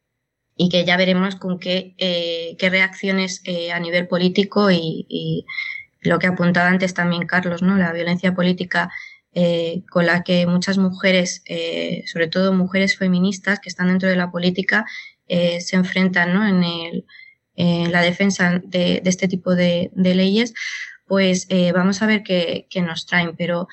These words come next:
eh, es un tema que, como todo, eh, siempre que tiene que su-, que supone reconocimiento a las mujeres, eh, respecto, eh, de su dignidad, de su autonomía,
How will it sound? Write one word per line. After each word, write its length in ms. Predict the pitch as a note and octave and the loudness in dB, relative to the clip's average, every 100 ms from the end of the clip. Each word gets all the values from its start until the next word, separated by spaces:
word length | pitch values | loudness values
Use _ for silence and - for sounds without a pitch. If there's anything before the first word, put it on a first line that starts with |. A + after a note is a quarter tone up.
| - _ _ _ | -16 _ _ _
eh, 300 | F3+ F#3 F#3 F#3 F#3 F#3 | 0 2 4 4 2 0
es 200 | G3 G#3+ | -4 -2
un 140 | A#3+ A#3 | 0 2
tema 240 | A#3+ A#3+ | 2 2
que, 100 | A#3+ | 0
como 300 | F#3 F#3 F3+ | 0 2 2
todo, 420 | F3+ G#3+ A#3+ C4+ - | 2 2 2 0 -2
eh, 260 | F#3 F3+ F3 | 0 2 0
siempre 340 | - G3+ G#3+ | 0 0 2
que 80 | G3+ | 2
tiene 300 | F#3+ F#3 F#3 | 2 2 0
que 180 | F#3 F3+ | 0 -2
su-, 260 | F#3 F3+ - | -4 -8 -4
que 160 | F#3 | -2
supone 380 | F#3 F#3 G#3 G3+ | 0 0 2 2
reconocimiento 960 | F3+ F#3 F#3+ F#3+ F#3 F#3 F#3+ F#3+ F#3 - - | 0 0 0 2 2 2 2 0 0 -2 -2
a 160 | F3+ F3 | 0 2
las 220 | F3 F#3 | 0 2
mujeres, 720 | F#3 F3+ - G3 F#3 F3 - - - - - - | 0 0 -2 2 2 2 -4 -12 -14 -16 -14 -2
eh, 340 | F3+ F3 F3 F3 F3 F3 F#3 - | 2 2 4 4 4 2 -2 -2
respecto, 760 | F#3 F#3 F#3+ F#3 - F3+ F3+ | -2 0 -2 -2 -2 -2 -2
eh, 220 | - F3+ F3+ | -2 0 0
de 120 | F#3 | -2
su 200 | F3+ F#3 | -2 -2
dignidad, 640 | F#3 F3+ F3+ F3 F#3+ F3+ - | 2 2 4 2 2 0 -2
de 140 | F3+ | -2
su 360 | F3+ F#3 F#3 F#3 | -2 0 -2 -2
autonomía, 880 | - F3+ - F#3 F3 F3+ F#3+ F#3 F3 | -2 -2 0 0 2 2 2 2 0